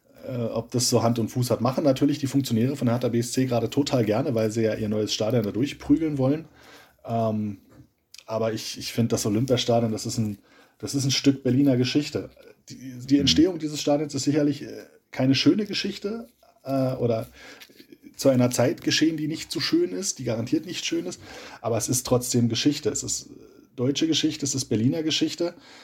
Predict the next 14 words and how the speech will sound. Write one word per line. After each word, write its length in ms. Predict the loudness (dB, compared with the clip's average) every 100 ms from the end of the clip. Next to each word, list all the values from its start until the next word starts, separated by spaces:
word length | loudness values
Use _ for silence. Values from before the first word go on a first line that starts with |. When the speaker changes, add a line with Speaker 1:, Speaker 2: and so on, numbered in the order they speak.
| -20 -12
Speaker 1:
Die 100 | -8
Speaker 2:
Ja. 60 |
Speaker 1:
kannst 280 | -2 0 4
du 40 |
ja 80 | 4
nicht 140 | 4 2
einfach 280 | 0 0 -2
wegrationalisieren. 1200 | -4 -4 _ -16 -10 -8 -6 -4 0 0 0 0
Und 100 | 0
du 40 | -2
kommst 380 | 2 2 2 0
manchmal, 280 | 0 2
wenn 140 | 2 4
du 140 | 2